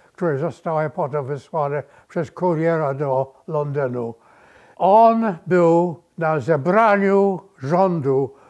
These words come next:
na którym zrobiona była decyzja zrobienia powstania. W ostatnim tygodniu lipca czterdziestego czwartego roku, jak wojsko sowieckie zbliżało się do Warszawy.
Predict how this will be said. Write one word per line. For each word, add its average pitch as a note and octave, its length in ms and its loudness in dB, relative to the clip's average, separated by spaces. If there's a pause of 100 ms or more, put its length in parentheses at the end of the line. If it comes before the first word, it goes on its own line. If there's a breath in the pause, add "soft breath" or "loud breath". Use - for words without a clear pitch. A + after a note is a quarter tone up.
(140 loud breath)
na D3 220 -2
którym F#3 360 0
zrobiona D#3 720 -2
była E3 260 -2
decyzja E3+ 760 -2 (320 soft breath)
zrobienia D3+ 600 0
powstania. C3 680 -4 (420 soft breath)
W B2+ 80 -10
ostatnim E3 640 -6
tygodniu C3+ 640 -4 (340 soft breath)
lipca D#3 640 0 (340 soft breath)
czterdziestego C#3 760 -6
czwartego D#3 640 -4
roku, D3 440 -2 (240 loud breath)
jak C3 260 -4
wojsko E3+ 500 -4
sowieckie D3 680 -6
zbliżało C3 600 -4
się B2 220 -16
do C3+ 120 -8
Warszawy. C3 680 -10